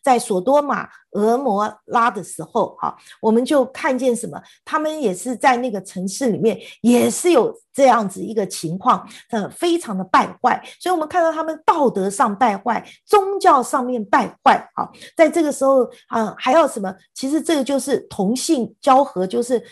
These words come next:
啊，同性恋在这个城市里面充满了这样子一个情况。所以这个，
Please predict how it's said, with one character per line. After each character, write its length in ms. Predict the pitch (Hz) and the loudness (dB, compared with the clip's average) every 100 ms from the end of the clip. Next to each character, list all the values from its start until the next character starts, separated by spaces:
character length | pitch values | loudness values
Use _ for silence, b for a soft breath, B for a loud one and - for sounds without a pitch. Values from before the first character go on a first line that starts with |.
| B | B
啊， 220 | 196 180 - | -8 -8 -4
同 220 | - 226 | 0 2
性 180 | 302 339 | 2 2
恋 180 | 311 240 | 2 2
在 140 | 269 | 2
这 80 | 254 | 0
个 80 | 247 | -2
城 260 | - 196 | -4 -6
市 160 | 214 285 | -4 -4
里 80 | 208 | -2
面 180 | 214 - B - | -2 -2 B -8
充 200 | - 480 480 | 2 4 4
满 180 | 415 196 | 0 -4
了 120 | 165 | -6
这 120 | 180 | 0
样 140 | 175 190 | 0 0
子 140 | 175 | -6
一 80 | 117 | -4
个 100 | 220 | -2
情 300 | - - 151 | -2 -8 -12
况。 260 | - 226 - B B B | -6 -8 -8 B B B
所 120 | 440 | 4
以 40 | |
这 160 | - 453 | 8 8
个， 200 | 359 | 8